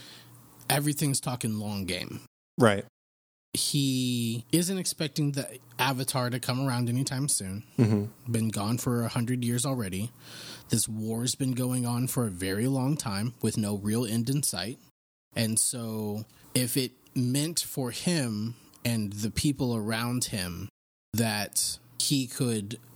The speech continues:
Speaker 1: at least delay for their lifetime
Speaker 2: Mm-hmm.
Speaker 1: any kind of repercussions from the Fire Nation,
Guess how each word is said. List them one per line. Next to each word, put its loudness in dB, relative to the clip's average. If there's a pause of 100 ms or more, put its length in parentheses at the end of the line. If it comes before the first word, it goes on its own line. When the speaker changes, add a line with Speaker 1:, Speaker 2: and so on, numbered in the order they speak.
(320)
Speaker 1:
at 2
least 0
delay -2 (240)
for -4
their -2
lifetime -4 (400)
Speaker 2:
Mm-hmm. 4 (1080)
Speaker 1:
any 2
kind 0
of -4
repercussions -2
from -2
the -2
Fire 0
Nation, -2